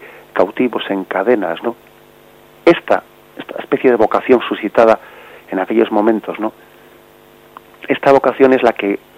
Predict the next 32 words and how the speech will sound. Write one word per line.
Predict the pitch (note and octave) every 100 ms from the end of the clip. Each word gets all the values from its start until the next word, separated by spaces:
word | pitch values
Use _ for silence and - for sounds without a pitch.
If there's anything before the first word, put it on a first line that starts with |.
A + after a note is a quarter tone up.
| - -
profundamente | - - C#3 A#2+ B2 A#2 -
Cristo | C3+ C3 - F#2+
tiene | - G2+ F#2+
con | F#2
nosotros. | F#2 F#2+ - - -
Él | E3+
es | D#3+ B2+
redentor | A2+ G2 F2+ - C#3 G2
de | F#2+
cautivos, | - F2+ - F#2 C#2+ - - - _ _ _ -
libertador | B2 A2 G#2+ - G2+ C#3 G#2+ - - - - - - - -
de |
todas | - A#2+ A2+
aquellas | A#2 A2 G#2+ A2+
almas | A2 A2+
que | -
están, | - B2 A2+ - - - - -
sí, | G#3 - - - _ _
con | - G#2 A#2+
un | C#3
alma | C#3+ C3 A2+
abierta | G#2+ C3 C#3+ A2 F#2+
a | E2+ G#2
la | F#2+ -
salvación, | G#2+ G2 F#2 C3 C#3+ C#3
pero | C#3 F#2+ -
también, | - G#2+ D3 C3+ - - - - - - -
eh, | -
encadenados | A2+ A2+ G#2+ G2+ D3 A#2+ -
en | G#2+
cierto | B2+ A#2 G2+
sentido | G2+ F#2+ A#2 A#2+